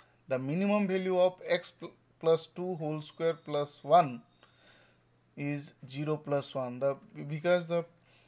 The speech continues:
minimum value of perfect square is zero. So x square plus four x plus five, the minimum value is,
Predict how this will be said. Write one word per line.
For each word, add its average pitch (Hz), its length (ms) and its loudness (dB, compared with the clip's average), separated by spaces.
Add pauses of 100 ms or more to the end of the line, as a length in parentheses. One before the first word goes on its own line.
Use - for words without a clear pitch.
(120)
minimum 202 420 2
value 190 240 0
of 185 180 0
perfect 151 420 0
square 151 360 -2
is 147 140 -6
zero. 135 360 -6 (760)
So 143 220 -6
x 139 240 -8
square 175 200 -2
plus 165 260 -4
four 156 220 -6
x 160 160 -2
plus 147 300 -4
five, 202 320 0 (320)
the 147 100 -6
minimum 143 460 -6
value 143 420 -6
is, 311 220 -10